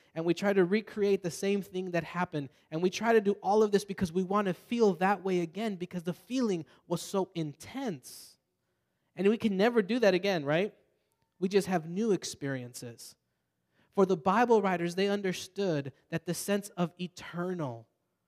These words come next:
they were able to live into that by having this relationship and this encounter with God. For them, they weren't so worried about what happens after this age, because for them, it's like, "This is what we have right now.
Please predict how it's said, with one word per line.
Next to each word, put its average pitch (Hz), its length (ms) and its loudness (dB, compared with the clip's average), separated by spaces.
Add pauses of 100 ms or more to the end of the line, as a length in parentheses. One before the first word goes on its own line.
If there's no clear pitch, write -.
(360)
they 170 140 2
were 170 240 4
able 196 300 0
to 175 200 -2
live 175 340 2
into 185 340 -6
that 147 220 -2
by 147 100 -4
having 175 440 -6
this 156 240 -8
relationship 151 960 -4
and 143 140 -8
this 147 200 -8
encounter 180 720 -10
with 123 300 -12
God. 135 460 -12 (960)
For 214 180 6
them, 240 280 2
they 220 120 6
weren't 220 320 0
so 214 180 2
worried 202 320 6
about 180 260 6
what 190 140 0
happens 196 460 -2 (100)
after 185 380 0
this 196 420 0
age, 151 560 -6 (500)
because 190 240 0
for 196 140 0
them, 202 320 4
it's 190 140 0
like, 165 200 0
"This 190 160 2
is 190 80 -2
what 170 180 0
we 170 100 2
have 185 320 -4
right 151 160 0
now. 156 320 -2